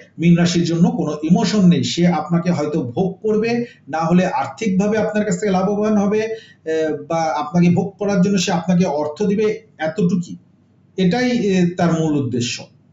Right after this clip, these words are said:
হয়তো আপনার কাছ থেকে আর্থিকভাবে লাভবান হবে বা অন্য কিছু নিয়ে আপনাকে অর্থ দিবে,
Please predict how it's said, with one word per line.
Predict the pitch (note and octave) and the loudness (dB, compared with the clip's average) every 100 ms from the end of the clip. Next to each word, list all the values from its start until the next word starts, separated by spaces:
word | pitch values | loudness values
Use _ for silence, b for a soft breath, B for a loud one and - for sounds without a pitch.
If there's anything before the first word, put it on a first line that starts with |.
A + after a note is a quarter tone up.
| _ _ | _ _
হয়তো | C#3 - A3 | -6 -4 -2
আপনার | A3 A3 | -2 -2
কাছ | F3 | -2
থেকে | A3+ | 0
আর্থিকভাবে | F3 - A3+ G#3 A3+ A#3 | 0 -2 -2 0 0 0
লাভবান | G#3+ G#3+ B3+ | 0 0 0
হবে | C#4 D4 | 0 2
বা | F3+ F3 | 4 4
অন্য | F#3+ F#3+ G3 | 2 2 2
কিছু | F3+ A3 | 0 -2
নিয়ে | C4+ | -2
আপনাকে | F3+ - D#3+ D3 F3 | -2 -4 -4 -2 -2
অর্থ | - C#3 C3 - | -2 -6 -8 -8
দিবে, | A2+ G2+ | -8 -8